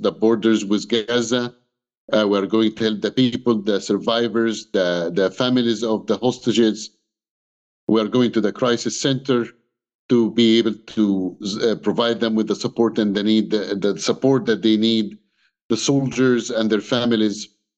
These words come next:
uh, uh, rebuilding the south of Israel after the distractions. We are going there this coming Sunday. And for everybody that listened to us,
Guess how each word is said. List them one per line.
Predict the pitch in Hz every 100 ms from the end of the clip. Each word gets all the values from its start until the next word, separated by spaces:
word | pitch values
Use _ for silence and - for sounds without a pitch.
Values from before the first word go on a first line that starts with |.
| _ _ -
uh, | 110 104 98 98 95 95 95
uh, | 101 101
rebuilding | 117 113 139 139 131 120 107
the | 107
south | 131 117 110
of | 110
Israel | 113 101 107 107 101
after | 101 104 87 -
the | 98
distractions. | 95 - 110 - 107 95 - _ - - -
We | 123 147
are | 131
going | 127 135 123 110
there | 117 107 104
this | 110 113
coming | - 117 107 98 95
Sunday. | - 110 95 80 76 78 _ _ _ 104
And | 101
for | 113
everybody | 127 135 131 120 117 117
that | 107 117
listened | 113 120 104
to | 117
us, | 101 101 98 -